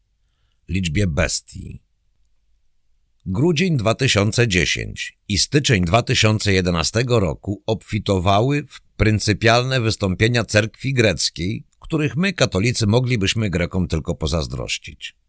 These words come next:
Dwudziestego pierwszego grudnia dwa tysiące dziesiątego roku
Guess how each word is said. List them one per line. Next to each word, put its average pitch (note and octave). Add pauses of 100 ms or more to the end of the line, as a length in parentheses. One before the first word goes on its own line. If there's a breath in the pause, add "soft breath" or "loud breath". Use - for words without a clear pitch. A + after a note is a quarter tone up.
(920)
Dwudziestego D3+
pierwszego D#3
grudnia C#2+ (140)
dwa F#2+
tysiące C3
dziesiątego G#2+
roku D2+